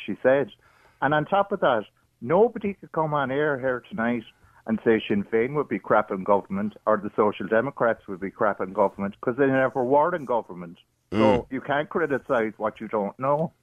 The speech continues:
Speaker 2: Uh, you can
Speaker 1: That's
Speaker 2: criticise. You,
Speaker 1: hypocrisy.
Speaker 2: you can still guess what they might be like.
Speaker 1: You can't. You can guess.
Speaker 2: But you can
Speaker 1: You
Speaker 2: g-,
Speaker 1: can
Speaker 2: guess
Speaker 1: guess
Speaker 2: by
Speaker 1: a
Speaker 2: their
Speaker 1: lot of things.
Speaker 2: policies and by,
Speaker 1: You can
Speaker 2: by what they be-, their beliefs.
Speaker 1: I can guess it might be
Speaker 2: I
Speaker 1: raining
Speaker 2: mean, you'd
Speaker 1: tomorrow
Speaker 2: vote for the
Speaker 1: as well.
Speaker 2: Social Democrats. I wouldn't vote for them if my life depended on it. So, you, do you understand what I'm saying?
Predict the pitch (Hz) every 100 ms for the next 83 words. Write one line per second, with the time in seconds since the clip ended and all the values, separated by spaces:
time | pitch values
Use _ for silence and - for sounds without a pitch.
0 | _ _ - 98 110 123 131 131 127 _
1 | _ _ _ 113 98 135 180 160 82 92
2 | 95 - 87 90 95 98 104 113 156 156
3 | 85 98 95 87 65 62 58 55 57 -
4 | - _ _ _ _ 202 - 233 233 247
5 | 131 143 - 110 107 131 208 - 107 104
6 | 95 98 110 120 127 123 107 95 85 107
7 | 104 131 170 69 71 - - _ _ _
8 | - 92 92 95 85 - 101 92 87 80
9 | 78 78 82 69 73 85 120 - - 131
10 | 135 160 143 135 - 113 110 101 101 101
11 | 110 104 92 92 120 165 117 107 92 85
12 | 110 90 95 85 95 101 107 104 104 113
13 | 117 98 90 92 90 87 78 85 87 -
14 | - 110 151 95 62 57 - 101 110 113
15 | 123 175 170 160 139 127 175 78